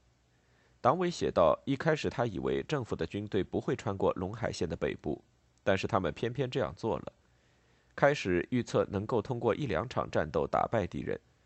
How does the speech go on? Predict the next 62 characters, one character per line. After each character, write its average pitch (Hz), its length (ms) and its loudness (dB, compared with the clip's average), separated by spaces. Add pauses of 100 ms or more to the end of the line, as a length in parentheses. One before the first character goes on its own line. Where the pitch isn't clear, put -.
(280)
但 135 120 2
是 131 140 -2
局 92 220 -2
势 120 240 0
却 - 180 0
不 - 100 -2
是 101 140 -2
这 127 100 -2
样 85 140 -2
发 104 220 2
展。 - 180 -4 (720)
共 113 160 0
产 101 160 0
党 78 160 2
军 92 160 -4
队 92 140 0
撤 82 220 -2
退， - 280 -4 (320)
事 - 160 -4
实 135 120 -4
上 120 360 2
原 123 200 4
来 117 160 4
撤 139 200 -2
退 120 160 -2
计 95 200 -2
划 78 240 4
是 92 180 -2
暂 131 200 -2
时 82 220 -4
行 - 220 -6
为， - 200 -6 (720)
但 101 160 6
是 95 220 2
几 - 180 -4
个 123 100 0
月 143 200 0
以 69 120 -4
后， 80 380 -2
敌 120 140 -2
人 123 220 -2
依 165 120 -4
旧 127 220 -4
占 139 240 -2
领 62 120 -4
着 - 100 -8
这 98 140 -2
片 71 200 -6
土 - 200 -8
地。 - 220 -8 (1120)
因 139 160 0
为 131 100 2
这 160 220 0
样， 71 240 0 (180)
党 98 200 4
委 90 180 4
在 92 220 2
十 92 180 -4
一 117 120 -4
月 123 180 -2
写 - 220 -4
道 - 260 -4